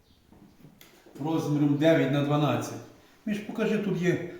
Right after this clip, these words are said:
власне, його артикул, як кому би було цікаво, тому що хлопці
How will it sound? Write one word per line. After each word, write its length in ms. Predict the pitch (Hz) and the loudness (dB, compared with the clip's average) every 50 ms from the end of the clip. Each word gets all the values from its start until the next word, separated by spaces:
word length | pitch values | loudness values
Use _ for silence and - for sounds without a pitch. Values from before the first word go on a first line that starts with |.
| - - - - | -18 -20 -12 -4
власне, 400 | 165 175 170 165 - - 175 165 | 0 2 2 2 2 0 0 0
його 280 | 151 151 170 175 170 | 2 2 2 2 2
артикул, 560 | 151 151 - - - 240 226 208 - 160 123 110 - - - - - - - - _ - | 0 0 -2 0 0 0 0 0 0 -2 -2 -2 -4 -6 -10 -14 -18 -20 -20 -20 _ -10
як 140 | 147 139 - | -10 -6 -4
кому 220 | - 170 175 175 | 0 0 2 4
би 120 | 160 156 151 | 4 4 2
було 400 | 147 151 - - 170 165 151 147 | 0 0 -4 -2 0 2 2 0
цікаво, 760 | 147 - 156 - 196 190 190 180 156 127 110 - - - - - - - - - - - - - - - | 0 -2 0 4 6 8 8 8 6 4 0 -2 -4 -8 -14 -16 -20 -20 -20 -20 -20 -20 -20 -20 -14 -6
тому 200 | - 160 160 147 | -2 0 2 2
що 120 | - 147 | 2 0
хлопці 320 | 139 - 165 147 - - | 0 0 0 0 0 -2